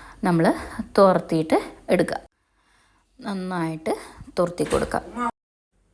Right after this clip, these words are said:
എവിടെയൊക്കെയാണോ ഈച്ച ഉള്ളത് അവിടെയൊക്കെ ഇതേപോലെ തേച്ച് കൊടുക്കുക. ജനലിൻ്റെ സൈഡ്, നമ്മുടെ ടേബിള്, നമ്മുടെ ഗ്യാസ് സ്റ്റൗ, എവിടെയൊക്കെയാണുള്ളത് അവിടെയൊക്കെ ഈ വെള്ളം ഒഴിച്ചിട്ട് ഇതേപോലെ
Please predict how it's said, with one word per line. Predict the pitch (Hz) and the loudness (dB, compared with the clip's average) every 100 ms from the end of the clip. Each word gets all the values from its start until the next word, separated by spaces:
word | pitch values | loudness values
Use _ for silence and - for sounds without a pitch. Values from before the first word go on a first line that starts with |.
| _ _ _ 220 | _ _ _ -14
എവിടെയൊക്കെയാണോ | 214 247 247 254 240 | -8 -8 -6 -4 -2
ഈച്ച | 247 226 208 202 - 220 | -2 -4 -4 -6 -4 -4
ഉള്ളത് | 190 185 247 196 | -2 -2 -4 -4
അവിടെയൊക്കെ | 185 180 180 - | -6 -6 -8 -10
ഇതേപോലെ | 185 175 180 175 180 262 - | -6 -6 -6 -6 -4 -6 -2
തേച്ച് | 185 165 - | -4 -2 -6
കൊടുക്കുക. | 180 175 196 175 175 | -6 -6 -4 -4 -2
ജനലിൻ്റെ | 170 165 160 165 | -2 -2 -4 -6
സൈഡ്, | 156 165 165 165 160 | -6 -8 -4 -4 -4
നമ്മുടെ | 165 160 160 170 | -4 -4 -4 -4
ടേബിള്, | 160 160 165 160 165 165 - - - - - | -4 -2 -4 -2 -2 -4 -10 -18 -20 -20 -12
നമ്മുടെ | 175 165 165 165 | -4 -2 -2 -2
ഗ്യാസ് | 165 160 - | -2 -2 -4
സ്റ്റൗ, | - 165 156 156 - - - - - - - - - 185 | -2 -2 -2 -6 -14 -20 -20 -20 -20 -20 -20 -16 -8 -6
എവിടെയൊക്കെയാണുള്ളത് | 190 196 240 240 - 208 190 190 180 175 226 240 185 | -4 -2 -2 -2 -2 0 0 -4 -2 -2 -2 -4 -4
അവിടെയൊക്കെ | 175 175 190 185 202 254 - 202 | -4 -4 -4 -6 -6 -6 -6 -6
ഈ | 180 - - - - | -6 -8 -12 -16 -8
വെള്ളം | 180 170 170 | -4 -2 -2
ഒഴിച്ചിട്ട് | 170 - - 160 - 277 339 | -4 -6 -8 -8 -6 -6 -4
ഇതേപോലെ | 170 170 - 160 165 | -4 -4 -4 -4 -4